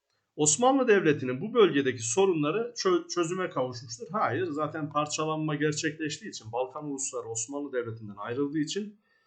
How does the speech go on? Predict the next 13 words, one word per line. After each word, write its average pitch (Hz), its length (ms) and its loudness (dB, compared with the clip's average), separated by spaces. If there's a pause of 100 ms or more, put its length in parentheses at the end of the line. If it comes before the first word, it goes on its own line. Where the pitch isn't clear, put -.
(280)
e, 123 220 -8
sorunların 139 560 0
çözüme 143 480 0
kavuştuğu 139 520 0
söylenemez. 123 760 -2 (560)
Bölge 208 320 10
sorunları 208 920 6 (340)
onun 202 640 4
batı 147 380 4
yanlısı 160 480 2
fikirlerini 131 600 -2
etkilemiştir. 170 1040 -2 (760)
E, 110 360 -6